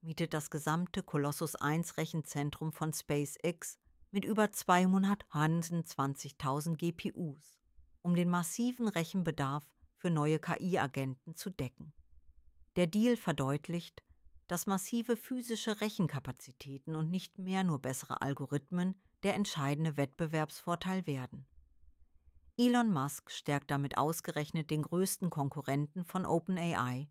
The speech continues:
während er gleichzeitig einen erbitterten Rechtsstreit gegen Sam Altman führt.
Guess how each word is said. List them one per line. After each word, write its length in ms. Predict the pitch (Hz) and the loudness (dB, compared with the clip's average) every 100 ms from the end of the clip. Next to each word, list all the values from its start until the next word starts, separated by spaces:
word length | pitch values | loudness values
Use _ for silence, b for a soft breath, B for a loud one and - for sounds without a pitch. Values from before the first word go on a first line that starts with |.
| _ - - - - | _ -20 -20 -20 -4
während 260 | 180 196 202 | 0 2 0
er 100 | 196 | 0
gleichzeitig 920 | 190 190 208 - - 123 - 135 - | 2 2 0 -6 -6 -6 -6 -6 -2
einen 240 | 139 139 | 0 0
erbitterten 580 | - 135 160 180 170 180 | -2 -2 -2 0 -2 -2
Rechtsstreit 840 | 170 135 - - - - 135 143 - | -2 -2 -4 -10 -12 -8 -6 -6 -4
gegen 260 | 160 165 | -4 -4
Sam 300 | 175 - 185 - | -6 -2 -2 -2
Altman 520 | 151 143 - 180 185 | -2 -2 0 0 0
führt. 480 | - 127 123 - | -4 -18 -20 -20